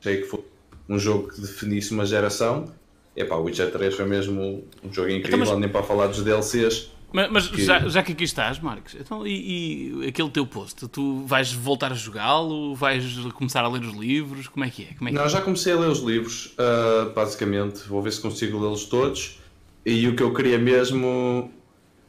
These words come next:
Speaker 1: era que eles fizessem um, um patchzinho up para a próxima geração, como fizeram para a Xbox One X. Imagina agora Witcher três, quatro K, sessenta F P S com Ray Tracing. Mas isso logo se vê. Por mim,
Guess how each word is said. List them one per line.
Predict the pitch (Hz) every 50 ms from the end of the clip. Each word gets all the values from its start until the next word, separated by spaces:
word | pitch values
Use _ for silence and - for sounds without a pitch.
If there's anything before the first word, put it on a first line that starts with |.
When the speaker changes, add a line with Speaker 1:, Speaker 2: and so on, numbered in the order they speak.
| _ _ _ - - -
Speaker 1:
era | 123 123 120 120 120 117 117 117 117 117 117 117 117 113 113 113 113 117 - - - - _ _ _ _ _ _
que | - 120
eles | 113 110 -
fizessem | 117 113 120 113 113 - 127 113 107 107 - - - - - - -
um, | 120 120 117 113 113 107 - 117 120
um | 117 117 117
patchzinho | 117 131 120 117 117 - - 120 117 117 113 113 110 107 110 113
up | 110 - -
para | - 113
a | -
próxima | 117 117 - - 117 110
geração, | 117 110 101 107 - 120 110 107
como | 107 123 120 117
fizeram | 117 110 - 113 107 107 107 104
para | - 117 107 107 104 -
a | -
Xbox | - - 107 110 107 - -
One | 113 104 101 101
X. | 104 107 - 107 - - -
Imagina | 104 104 104 107 110 117 113 113 110
agora | 104 107 110 107 107 - 98 98 98 98 107
Witcher | 117 117 113 - 120 101 98
três, | - 117 110 107 110 113 113 - - - - - - - - -
quatro | 117 117 113 110 113 110
K, | - 117 113 113 - 113
sessenta | 107 - - 120 113 117 117
F | 113 113 -
P | - 110
S | 110 110 - -
com | - 113 107
Ray | 104 110 107 107 -
Tracing. | - 98 92 92 - - - - - - - - - -
Mas | 381 330 262
isso | 170 160 - 139
logo | 117 104 -
se | - - 104
vê. | 98 90 78 - - - - - _ _ _
Por | - 117 107
mim, | 107 113 120 151 - -